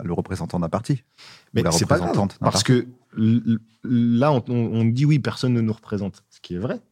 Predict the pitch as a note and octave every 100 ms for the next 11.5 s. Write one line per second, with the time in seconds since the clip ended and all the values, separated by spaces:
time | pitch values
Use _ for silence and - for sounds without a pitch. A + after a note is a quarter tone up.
0 | _ - G2 G#2+ F#2+ F2 F#2 - A#2+ A#3
1 | - D#3 C#3+ - D3 D3 C#3+ E3+ - F#3+
2 | F3 - _ _ F#2+ G2 B2+ C3+ E3 D3
3 | A#2+ B2 A#2 F#3 F#3+ A2+ G#2+ G#2+ G#2+ G2+
4 | G2 G2 F#2+ - F#2+ - F#2 F#2 F#2 A2
5 | - C#3 A#2 G2+ - G2+ F#2 - - _
6 | G#2 G#2+ - G#2+ - A#3+ A#2 G#2+ A2+ -
7 | A2+ - A#2 A2 A#2+ - A#2+ - F2+ F#2
8 | E2 E2 C#3+ - G#2 A#3 G#3 A3 - G#2+
9 | - A2 A#2+ - A2+ C#3 - - F#2 F#2+
10 | F#2 F#2 F2+ F#2 F#2 B2 - - - G#2
11 | G#2 - A#2+ A2